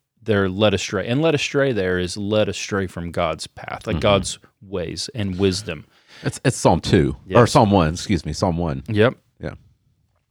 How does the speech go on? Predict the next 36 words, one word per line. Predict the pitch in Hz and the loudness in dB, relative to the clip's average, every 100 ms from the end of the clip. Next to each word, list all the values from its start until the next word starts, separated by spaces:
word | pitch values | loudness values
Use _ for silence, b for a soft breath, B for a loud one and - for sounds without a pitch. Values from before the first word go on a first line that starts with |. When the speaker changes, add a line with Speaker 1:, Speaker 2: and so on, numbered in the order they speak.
| - - | -8 0
Speaker 1:
And | 120 | 2
so, | 143 131 117 - _ 107 | 8 8 8 0 _ -10
of | - | 2
course, | 139 107 107 | 2 2 0
we, | 104 101 - - | 0 -2 -8 -12
you | 95 | -6
know, | 92 | -4
I, | 90 - | -4 -6
I | 95 | -2
brought | 104 95 | 2 2
up | 92 | 0
the | 98 | -6
teenagers | - 143 85 69 - - | -6 -4 -6 -8 -12 -10
'cause | 95 | -8
teenagers | - 107 98 90 95 104 - | -4 -4 -4 -4 -8 -8 -6
are | 92 | -4
this | 92 - | -4 -6
way. | 82 82 101 113 | -6 -8 -6 -8
They | 87 | -8
Speaker 2:
Mm-hmm. | 71 | -8
Speaker 1:
think | 95 - | -12 -10
they | 95 | -8
know | 92 87 | -6 -4
that, | 92 113 | -6 -6
they | 101 | -2
think | 107 120 | 0 0
they | |
know | 135 98 | 0 0
everything. | 85 85 - - - B B B B B B B - | 0 -4 -12 -16 -20 B B B B B B B -2
And, | 110 101 95 | 0 0 0
um, | 98 92 92 90 87 90 | 2 2 0 -2 -4 -6
I | 101 | -2
mean, | 104 101 104 _ _ _ _ _ 113 | 2 2 0 _ _ _ _ _ 4
Drake's | 135 147 | 4 4
a | 92 | 0
great | 101 110 - | 4 4 2